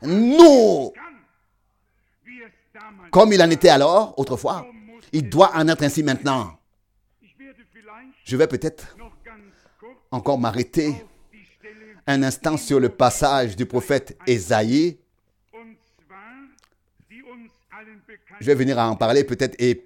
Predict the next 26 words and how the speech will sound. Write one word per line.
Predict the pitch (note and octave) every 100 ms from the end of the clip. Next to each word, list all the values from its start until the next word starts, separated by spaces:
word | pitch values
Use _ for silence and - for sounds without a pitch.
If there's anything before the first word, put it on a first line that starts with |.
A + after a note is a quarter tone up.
| -
puis | A#2+ C#3+
précisément | C#3 C3+ C3 A#2+ B2 C3+
sur | B2 C#3
le | B2+ -
passage | - G#2+ C3+ C3 B2
que | - B2+
nous | A#2+ B2 A#2 - _
connaissons | - A#2+ A#2 B2+
tous | - D3+ -
tiré | C3 C3
de | C3+
ch-, | G#2 - - _ _ - -
du |
chapitre | A2+ A#2+ - C#3 - - - - -
quarante. | C3+ B2 D3+ D3+ - - - F#3 _ _ _ _ F#3+ _ G3 A#3+ C4+ -
Nous |
l'avons | C3 B2 C3
déjà | A#2 A2+
souligné | A2+ A2 A2+
ici. | A#2 G#2+ C3 C#3+ D3 _ _ _ - C#4+ C#4+ B3 A#3 A3+ G#3+ G#3+ A3+ F#3+ F3+ D#3 D#3 _ _ A3+ C4 _ _ _ _
Mais | A#2 C3
les | B2+ B2
vérités | C3 C3
bibliques | C3+ B2 D3
ne | B2+ A#2+
seront | - B2+ B2 B2+ A2